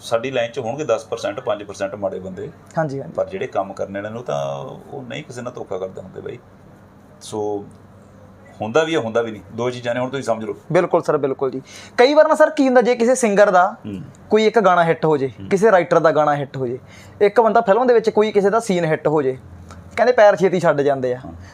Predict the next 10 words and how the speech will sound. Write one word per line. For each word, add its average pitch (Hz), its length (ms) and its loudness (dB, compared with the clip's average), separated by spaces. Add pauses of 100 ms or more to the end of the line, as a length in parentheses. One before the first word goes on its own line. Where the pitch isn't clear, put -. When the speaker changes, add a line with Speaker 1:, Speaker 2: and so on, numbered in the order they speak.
Speaker 2:
ਪਰ 240 120 6
ਤੁਸੀਂ 247 300 4
ਸਰ 269 460 6 (600)
ਮਿਊਜ਼ਿਕ 202 360 4
ਡਾਇਰੈਕਟਰ 190 320 4
ਦੇ 196 120 4
ਵਿੱਚ 180 180 -2
ਵੀ 214 200 0 (220)
ਬੜਾ 180 180 4
ਵੱਡਾ 170 460 4